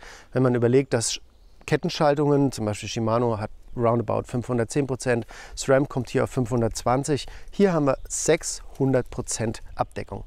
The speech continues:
Finde ich ziemlich, ziemlich gut. Natürlich, wenn man Vorteile hat,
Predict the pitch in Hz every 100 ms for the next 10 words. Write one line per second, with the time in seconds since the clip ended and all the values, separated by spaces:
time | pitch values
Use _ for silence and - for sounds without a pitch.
0 | - - 135 - - 175 151 - 117 101
1 | - - - - - - - - - 131
2 | 135 - 139 180 285 - 135 113 107 104
3 | - - 113 147 143 160 254